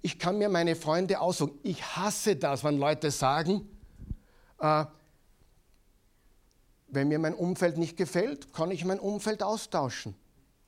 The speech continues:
Frage, will Gott, dass du dein Umfeld austauscht?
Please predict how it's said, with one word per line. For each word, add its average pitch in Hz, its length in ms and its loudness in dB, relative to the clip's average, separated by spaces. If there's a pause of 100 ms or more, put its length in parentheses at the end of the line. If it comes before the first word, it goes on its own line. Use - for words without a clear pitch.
(720)
Frage, 127 580 2 (1160)
will 139 460 2
Gott, 175 320 2
dass 185 140 0
du 202 80 2
dein 190 80 -2
Umfeld 196 340 2
austauscht? 220 560 -4